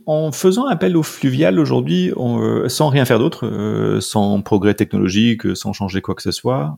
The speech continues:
on divise les émissions de C O deux par rapport au routier thermique, euh, par un ordre de trois ou quatre. Ça dépend de la taille de la barge, euh, sur laquelle on navigue.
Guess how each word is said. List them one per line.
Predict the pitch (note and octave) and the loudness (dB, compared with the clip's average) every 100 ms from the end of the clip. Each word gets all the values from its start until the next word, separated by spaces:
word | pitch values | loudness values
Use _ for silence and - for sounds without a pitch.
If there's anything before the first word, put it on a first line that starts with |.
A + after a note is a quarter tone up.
| - | -10
on | G2 F#2+ | -6 -6
divise | F#2+ A#2 A#2+ B2+ A2 | -4 -2 0 0 0
les | G#2 G2 | 0 0
émissions | G#2 G2+ G#2 | 0 0 -4
de | G2 | -4
C | - | -4
O | F2+ | -2
deux | G2 D3+ | -2 -4
par | G2+ | -8
rapport | F#2 F2 G2 F#2+ | -12 -12 -14 -10
au | F2+ | -6
routier | F#2 G2 | -6 -6
thermique, | - E2+ A#2+ - - _ _ - - _ - | -6 -6 -6 -10 -20 _ _ -20 -20 _ -16
euh, | - F2 E2+ E2+ E2 F2+ - _ | -10 -8 -8 -8 -8 -12 -16 _
par | F#2+ F2+ | -2 0
un | F2+ F#2+ | -2 0
ordre | G#2 F#2+ | 0 -2
de | F2 | -4
trois | - G#2 | 0 0
ou | F2+ | 2
quatre. | D#2 - - | 0 -2 -8
Ça | D#2+ | -6
dépend | D#2 - D#2+ | -6 -6 -8
de | F2+ | -6
la | E2 D#2 | -6 -6
taille | - F2 E2 | -2 -2 -2
de | F2 | -4
la | D#2+ | -6
barge, | D#2 F2 F#2 F#2 F2 | -2 -2 -2 -6 -8
euh, | E2+ E2+ E2+ - | -10 -12 -12 -14
sur | - - | -14 -12
laquelle | - - F2+ | -10 -10 -8
on | |
navigue. | E2 E2 A#2 B2+ | -8 -4 -6 -6